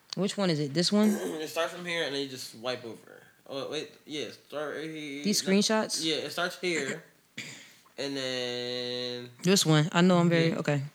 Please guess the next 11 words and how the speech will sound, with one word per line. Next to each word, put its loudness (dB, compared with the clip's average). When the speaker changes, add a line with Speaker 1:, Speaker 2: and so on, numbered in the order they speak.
Speaker 2:
Read 8
it 10
out 12
loud, 12
Speaker 1:
<clears throat> 6
Speaker 2:
accentuate 8
Speaker 1:
So 12
Speaker 2:
your 12
Speaker 1:
she 12
Speaker 2:
voice. 12
Speaker 1:
says, 12